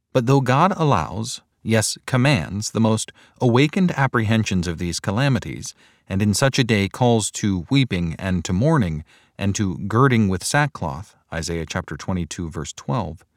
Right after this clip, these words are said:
and severely threatens the insensible ones, Amos chapter six, verse one, yet it does not please him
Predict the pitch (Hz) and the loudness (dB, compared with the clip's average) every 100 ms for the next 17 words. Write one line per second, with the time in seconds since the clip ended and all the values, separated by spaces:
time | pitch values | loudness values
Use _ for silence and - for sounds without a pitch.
0 | _ 120 117 104 - 131 160 156 117 - | _ 2 2 0 0 2 4 4 2 2
1 | 151 92 101 90 95 98 98 92 160 170 | 0 2 -2 -2 -4 -2 -4 -2 0 0
2 | 98 82 73 69 87 110 - _ 87 87 | -2 -4 -8 -10 -10 -10 -10 _ -4 -2
3 | 85 - 95 87 82 - 104 - 80 - | -2 -4 -6 -6 -4 -4 -4 -6 -10 -10
4 | - 110 80 85 _ _ _ _ _ - | -6 -6 -6 -10 _ _ _ _ _ 0
5 | 101 95 113 110 127 131 127 113 - 151 | 0 0 0 2 4 4 2 0 -2 0
6 | 151 - 76 78 | 0 0 -4 -6